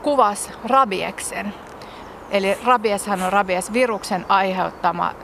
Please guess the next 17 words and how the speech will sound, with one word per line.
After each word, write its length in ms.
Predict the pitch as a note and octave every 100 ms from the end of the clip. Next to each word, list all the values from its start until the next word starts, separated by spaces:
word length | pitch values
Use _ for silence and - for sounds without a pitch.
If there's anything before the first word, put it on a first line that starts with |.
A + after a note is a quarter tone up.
| -
tauti 380 | C4 A#3 G3+
ja 100 | G3+
suomeksikin 540 | G3 C4 G#3+ F#3+ - F#3+
sen 300 | - F#3+ F#3 -
sairauden 520 | - A#3+ G#3+ F#3 G3+
nimi 200 | B3+ C4+
on 120 | C4
vesikauhu. 920 | C4 C4 A3 - G3+ F3+ - F3+ G#3 G#3+ - - - - - - -
Ja 240 | G3 F#3 - -
se 160 | - B3+
tulee 360 | C4 D4 A#3 G#3
siis 220 | A3 G#3
se 100 | A3
nimi 280 | B3 C#4 G3+
siitä, 540 | - A3+ G#3 F3 E3+
että, 340 | - - G3 F3+ - - - - - -
että 240 | - F#3+